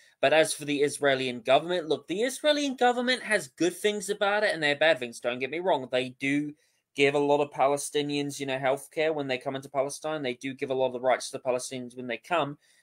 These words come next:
But at the end of the day, the Israeli and the Palestinian governments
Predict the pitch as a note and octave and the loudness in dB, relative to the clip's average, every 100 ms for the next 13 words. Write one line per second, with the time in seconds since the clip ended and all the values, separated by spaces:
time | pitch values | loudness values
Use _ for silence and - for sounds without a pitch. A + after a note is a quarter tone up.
0 | _ - C#3 - _ _ D3 C#3+ D#3+ G3+ | _ 2 2 2 _ _ -2 2 2 2
1 | D#3+ F3 F3 C#3+ C#3 D#3 D3 D3+ D3+ C#3 | 2 2 2 2 -2 -4 2 2 2 0
2 | C3+ D3+ C#3+ C#3+ - D3 D3+ C#3+ B2+ A#2+ | -4 0 0 0 -4 -6 -4 -2 2 2
3 | A#2+ A#2+ A2+ - - | 2 -8 -8 -12 -12